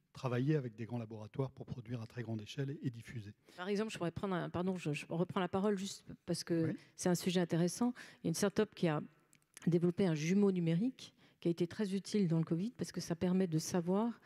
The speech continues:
Speaker 2: de, de, de, de, de créer un jumeau, de pouvoir comment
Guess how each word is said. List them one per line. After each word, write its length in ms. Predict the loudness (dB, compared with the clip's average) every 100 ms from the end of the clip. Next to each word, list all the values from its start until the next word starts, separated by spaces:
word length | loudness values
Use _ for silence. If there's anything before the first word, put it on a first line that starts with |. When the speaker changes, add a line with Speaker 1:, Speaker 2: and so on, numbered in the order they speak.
| -20 -20 -20 -4
Speaker 2:
de, 100 | -4
de, 360 | 0 2 2 2
de, 220 | 0 0
de, 320 | -4 0 0
de 140 | 2 0
créer 320 | 2 2 4
un 100 | 4
jumeau, 380 | 4 2 4 2
de 100 | 0
pouvoir 340 | 0 0 0 2
comment 400 | 2 4 2